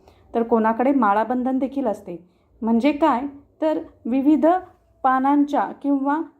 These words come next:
झेंडूच्या माळा या कलशावर सोडल्या जातात. काही जणांकडे उपवास केले जातात, नामस्मरण, गोंधळ आपण ह्या सहा दिवसांमध्ये करत असतो.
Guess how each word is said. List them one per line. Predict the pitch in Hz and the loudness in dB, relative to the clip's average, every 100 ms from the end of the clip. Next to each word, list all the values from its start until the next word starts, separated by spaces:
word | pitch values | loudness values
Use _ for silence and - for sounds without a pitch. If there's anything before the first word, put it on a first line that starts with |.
| 247 | -2
झेंडूच्या | 285 277 285 294 | 2 2 2 2
माळा | 285 240 226 | 2 2 2
या | 233 247 | 0 0
कलशावर | 240 226 226 220 320 | -2 -2 -2 -2 -2
सोडल्या | 330 233 190 180 | -4 -4 -2 -4
जातात. | 165 165 185 - _ _ _ _ - | -4 -6 -12 -20 _ _ _ _ 0
काही | 285 320 | 2 4
जणांकडे | 330 311 311 311 302 | 4 4 2 0 -2
उपवास | 262 220 262 262 262 | -4 -4 0 0 0
केले | 262 220 | -4 -2
जातात, | 214 190 - 180 180 - _ - | -2 -4 -2 -4 -4 -16 _ -2
नामस्मरण, | 240 247 285 285 277 269 240 196 214 | 0 2 0 0 0 0 -2 -4 -4
गोंधळ | 247 247 247 294 240 202 - _ - | -2 0 2 2 0 -2 -10 _ -10
आपण | 214 240 254 | -6 -4 -2
ह्या | 254 277 - - - | 0 -2 -4 -12 -4
सहा | 247 233 | 0 2
दिवसांमध्ये | 226 220 220 208 240 | 2 0 -2 -2 -4
करत | 240 214 196 185 | -2 0 0 -2
असतो. | 180 170 165 | -6 -10 -12